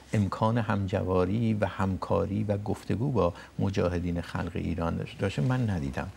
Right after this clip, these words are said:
چرا؟ آیا واقعاً راهی هست این سوء ظن بین مجاهدین خلق ایران و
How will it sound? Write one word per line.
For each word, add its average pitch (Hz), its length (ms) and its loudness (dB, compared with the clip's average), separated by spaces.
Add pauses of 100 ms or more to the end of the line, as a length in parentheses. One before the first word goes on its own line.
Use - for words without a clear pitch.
(200)
چرا؟ 202 420 2
آیا 190 240 2 (380)
واقعاً 139 320 2
راهی 160 220 2
هست 160 360 -2
این 110 80 2
سوء 90 300 0
ظن 95 220 0
بین 90 240 0
مجاهدین 87 540 0
خلق - 300 -2
ایران 82 300 0
و 85 80 0